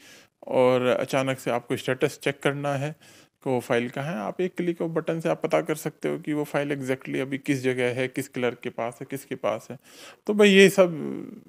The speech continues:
बेकार की बातें हैं, उस पर विश्वास मत करो। एडमिनिस्ट्रेशन का टेस्टेड तरीका है ई फाइल, ई ऑफिस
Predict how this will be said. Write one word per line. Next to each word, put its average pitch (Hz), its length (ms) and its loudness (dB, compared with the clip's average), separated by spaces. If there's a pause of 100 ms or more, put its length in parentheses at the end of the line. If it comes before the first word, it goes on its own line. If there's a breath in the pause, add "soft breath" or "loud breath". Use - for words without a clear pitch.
(760)
बेकार 117 300 -6
की - 120 -12
बातें 107 320 -10
हैं, 101 60 -12
उस 104 80 -14
पर - 120 -14
विश्वास 107 400 -6
मत - 100 -14
करो। 143 180 2
एडमिनिस्ट्रेशन 131 640 2
का 135 60 -2
टेस्टेड 127 440 -2 (380 soft breath)
तरीका 120 360 0
है 139 240 -4
ई 113 100 0
फाइल, 120 340 -6
ई 120 120 -2
ऑफिस 117 280 -4